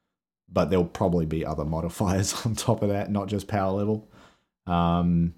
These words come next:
we got a, another full armor set with artifice versions for, for master. So that was something they introduced with Grasp,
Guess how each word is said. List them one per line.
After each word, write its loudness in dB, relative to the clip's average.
we -4
got 2
a, 2
another 2
full 2
armor -2
set -2
with -4
artifice -4
versions 0
for, -2
for -4
master. -4
So -6
that -2
was -6
something -2
they -2
introduced -6
with -8
Grasp, -2